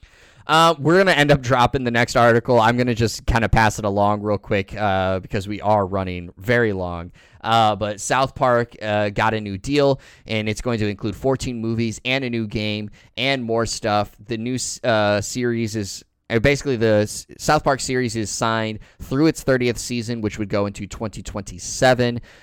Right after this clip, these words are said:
Um, on top of it, again, there's gonna be fourteen movies, which are gonna be some of them coming up later this year for, uh, I think,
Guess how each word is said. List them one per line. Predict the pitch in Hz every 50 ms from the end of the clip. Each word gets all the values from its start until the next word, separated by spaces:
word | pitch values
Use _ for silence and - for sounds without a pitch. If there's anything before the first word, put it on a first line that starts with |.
| - - -
Um, | - 101 101 104 104 101 101 98 98 98 98 101 - _ _ -
on | - 104 104 107 104
top | - 117 120 120 110
of | 113 107
it, | 110
again, | 110 107 110 107 104
there's | 101 104 98
gonna | 110 107
be | 98 98
fourteen | - - 123 117 110 - 120 110 107
movies, | 101 104 107 104 104 104 101 101 95 87
which | 104 95 -
are | 110
gonna | 101 101 98 98
be | 95 95 95 92 92 -
some | - - 120 120
of | 113 101
them | 104 101
coming | 95 - - 113 110 101 98
up | 98 95 -
later | - 104 101 104 101 101
this | 95 95 92 - -
year | 101 95 95 92
for, | - - - - 120 117 117 117 113 110 107 104 - _ _ _ _ _ -
uh, | - 101 98 95 95 92 92 90 90 90 87 87 - _ _ _ _ _
I | - 104
think, | - - 104 95 -